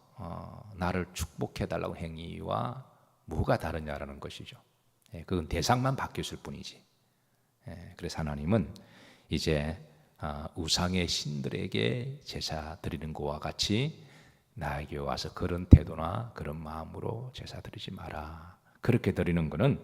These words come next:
오늘 여기 보시면 소를 잡아 드리는 것은 모함과 같아 살인함과 같아. 사실 하나님은 모든 피조물을 다 사랑하세요. 예,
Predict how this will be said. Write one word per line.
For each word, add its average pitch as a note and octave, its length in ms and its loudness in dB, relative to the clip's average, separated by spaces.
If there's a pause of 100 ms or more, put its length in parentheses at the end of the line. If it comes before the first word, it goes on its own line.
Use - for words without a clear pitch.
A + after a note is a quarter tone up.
(400)
오늘 G2+ 220 8
여기 F2 180 6
보시면 E2 560 0 (340)
소를 B2 360 6
잡아 G#2 340 4
드리는 F2 300 4
것은 E2 240 2
모함과 F2+ 500 4
같아 G#2 500 -2 (380)
살인함과 A#2 680 -6
같아. G2 760 -8
사실 G#2 540 0 (420)
하나님은 G2+ 520 4
모든 A#2 420 2
피조물을 F2 440 0
다 - 100 -8
사랑하세요. E2 720 -8 (760)
예, D#2+ 280 -10